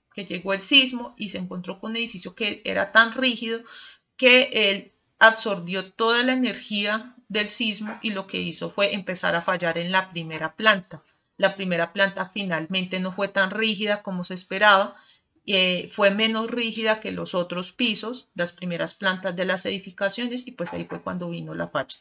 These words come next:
Entonces tampoco, pues, hacerlos súper rígidos que con deformaciones iguales a cero.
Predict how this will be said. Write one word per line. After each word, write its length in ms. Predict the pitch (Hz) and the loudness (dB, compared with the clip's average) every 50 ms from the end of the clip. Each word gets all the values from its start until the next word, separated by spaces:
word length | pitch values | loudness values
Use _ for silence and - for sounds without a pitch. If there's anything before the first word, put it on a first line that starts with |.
| _ _ _ | _ _ _
Entonces 360 | - - 160 - - - - | -16 -14 -12 -10 -10 -8 -4
tampoco, 460 | - 180 175 - 165 160 - - 151 | -4 -4 -4 -2 -4 -6 -6 -6 -8
pues, 180 | - 175 175 180 | -6 -6 -4 -4
hacerlos 420 | 175 175 - 175 175 180 185 180 | -4 -2 -2 -2 -2 -2 -6 -8
súper 360 | - 202 180 - - - 156 | -10 -10 -6 -6 -6 -6 -6
rígidos 480 | 165 170 160 - 180 185 190 190 - - - - - - - - - _ | -8 -8 -8 -6 -6 -6 -6 -8 -12 -16 -18 -18 -16 -16 -16 -18 -14 _
que 160 | - 190 190 | -8 -8 -6
con 240 | 190 - 190 185 180 | -4 -4 -2 0 2
deformaciones 880 | 175 175 175 180 175 175 175 165 160 160 - 180 165 156 160 170 - | 2 2 2 2 0 0 0 0 -2 -2 -4 -4 -4 -4 -4 -4 -6
iguales 420 | 202 190 170 170 156 151 151 151 - | -6 -4 0 0 0 0 -2 -4 -8
a 80 | 185 | -8
cero. 300 | 165 - - 131 117 - | -6 -4 -4 -6 -6 -8